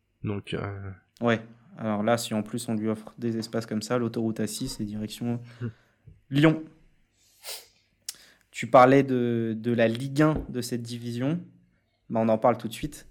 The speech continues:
Speaker 2: Et qui mieux que Denis, notre cardinal à nous, pour nous parler de cette belle et magnifique victoire d'Arizona à Los Angeles, qui fait d'Arizona la seule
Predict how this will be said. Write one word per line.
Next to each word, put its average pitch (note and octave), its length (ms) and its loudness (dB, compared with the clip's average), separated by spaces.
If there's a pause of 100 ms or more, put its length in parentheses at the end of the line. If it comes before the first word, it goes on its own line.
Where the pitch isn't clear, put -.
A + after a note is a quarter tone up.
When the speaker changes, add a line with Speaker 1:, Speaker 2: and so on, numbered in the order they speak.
(760)
Speaker 2:
Et G#2 380 -2
qui - 180 -4
mieux C#3 240 6
que C#3+ 160 -2
Denis, B2+ 480 0 (540)
notre A2+ 500 0
cardinal B2 560 2
à A2+ 60 2
nous, C3 220 -2 (680)
pour A#2 160 -4
nous A2+ 100 -2
parler B2 320 4
de A#2+ 140 -4
cette G#2+ 340 -6 (100)
belle F3 460 4
et A#2 140 -4
magnifique D#3 640 0
victoire C3+ 680 -2 (1000)
d'Arizona C3 720 2 (480)
à F#3+ 160 10
Los E3 220 2
Angeles, C3 560 -2 (960)
qui - 160 -4
fait G3 320 2
d'Arizona C#3 500 2
la C3 140 2
seule G3 460 0